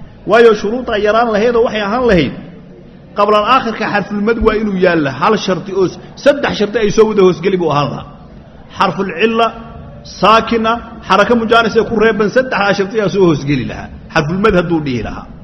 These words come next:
Waa yahay. Waxa ka horreeyaana saddex xaraf iyo ka badan waa inay noqdaan, afartaa sharti ayaa loo shartin. Mithaal sida Mansuur, Miskiin, Cuthmaan iyo wixii la mida wey.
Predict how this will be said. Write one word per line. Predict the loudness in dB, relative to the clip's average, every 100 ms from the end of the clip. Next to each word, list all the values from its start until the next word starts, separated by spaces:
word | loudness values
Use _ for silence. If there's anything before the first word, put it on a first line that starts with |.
| -20 -20 -20 -20 -20 -16 2
Waa | 6 6
yahay. | 4 2 -2 -10 -18 -20 -20 -8
Waxa | -2 0 2
ka | 2
horreeyaana | 4 4 4 4 4 2
saddex | 0 0
xaraf | -2 -2 -2
iyo | -2
ka | -2 -2
badan | 0 2
waa | 0
inay | -2 -2
noqdaan, | -4 -2 -2
afartaa | -4 -6 -8 -4 -2 -4
sharti | -4 -8 -6
ayaa | -6 -4 -4
loo | -6 -10
shartin. | -12 -14 -18 -18 -20 -20 -20 -20 -8
Mithaal | -4 -4 0 2 2
sida | -2 -4 -2
Mansuur, | -2 -4 -4 -6 -6 -4 -4 -6 -12 -20 -20 -20 -20 -20 -20 -14
Miskiin, | -8 -6 -6 -10 -18 -6 -2 -2 -4 -8 -12 -20 -20 -20 -20 -8
Cuthmaan | -6 -6 -8 -2 0 0 0
iyo | -2
wixii | -2 -2 -2
la | -2
mida | -2
wey. | -6